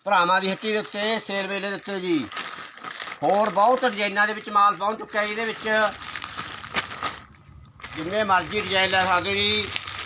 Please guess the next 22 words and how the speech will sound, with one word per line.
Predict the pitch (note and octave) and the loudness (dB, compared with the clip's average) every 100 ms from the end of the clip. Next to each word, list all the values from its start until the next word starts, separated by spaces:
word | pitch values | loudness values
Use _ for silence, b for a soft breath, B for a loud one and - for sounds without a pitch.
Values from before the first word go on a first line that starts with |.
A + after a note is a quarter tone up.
| - - - | -10 -12 -8
ਜਿੰਨੇ | E3+ G#3 | -4 2
ਮਰਜ਼ੀ | G3 E3 A3 | 2 2 0
ਕਲਰ | - E3+ F3 | 0 0 2
ਲੈ | F#3 F#3+ | 4 4
ਸਕਦੇ | G3 G3 G#3 | 4 4 2
ਹੋਗੇ। | G#3 G#3+ G#3+ G3+ - - | 4 4 4 0 -6 -2
ਵੱਖੋ | F3 - A3 | -2 0 0
ਵੱਖਰੇ | G#3+ G3+ A3 A3 | 0 0 0 0
ਕਲਰ, | G3 F3+ G3+ A3 A3 G#3+ | 0 0 2 4 4 4
ਵੱਖਰੋ | F#3+ - G#3+ G3+ | 0 0 -2 -2
ਵੱਖਰੀ | - G#3 | -2 -2
ਡਿਜ਼ਾਈਨਿੰਗ। | G3+ F#3 F3+ F3 E3 C#3+ G2+ - - _ _ _ _ _ _ _ _ _ - - _ - - _ _ _ _ - - _ - - - | 2 4 4 4 4 2 0 -6 -18 _ _ _ _ _ _ _ _ _ -20 -20 _ -20 -20 _ _ _ _ -6 -6 _ -18 -18 -12
ਆ | G#2+ | -8
ਦੇਖੋ | C3 F3+ F3+ | -6 -4 -2
ਜੀ, | G3 | 0
ਡਿਜ਼ਾਈਨ | E3 E3+ F#3+ | 2 2 2
ਇੱਕ | G3 | 0
ਤੋਂ | G3+ | -4
ਇੱਕ | F#3+ G3+ | -6 -6
ਸ਼ਾਨਦਾਰ | F#3 F3+ F#3 G3 | 0 2 2 2
ਡਿਜ਼ਾਈਨ | F#3 F3 E3+ | 2 0 2
ਹੈ। | G3 G#3 | 2 2